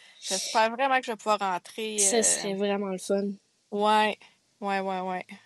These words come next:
Speaker 1: Je vais, je vais tout faire pour, euh, pouvoir rentrer puis aller chercher plus d'informations sur, euh, sur la Sulphur, euh, Water Tower, euh.
Speaker 2: Sulphur Springs Water Tower. <laughs>
Speaker 1: Ouais, c'est ça. Sulphur Sp-,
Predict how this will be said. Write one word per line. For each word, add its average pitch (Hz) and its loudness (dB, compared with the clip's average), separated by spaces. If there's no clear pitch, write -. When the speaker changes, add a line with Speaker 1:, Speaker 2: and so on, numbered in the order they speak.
Speaker 1:
Je - -16
vais, 175 -4
je 190 -10
vais 180 0
tout 254 -6
faire 240 6
pour, 208 0
euh, 180 4
pouvoir 190 0
rentrer 185 -2
puis 196 -8
aller 185 -2
chercher 185 -8
plus 196 -6
d'informations 180 -6
sur, - -12
euh, - -8
sur 180 -10
la 165 -2
Sulphur, 214 -2
euh, 175 2
Water 180 2
Tower, 175 0
euh. - -4
Speaker 2:
Sulphur 269 10
Springs 254 6
Water 220 4
Tower. 196 -2
<laughs> 440 -4
Speaker 1:
Ouais, 196 0
c'est 220 -4
ça. 196 -4
Sulphur 254 -4
Sp-, - -14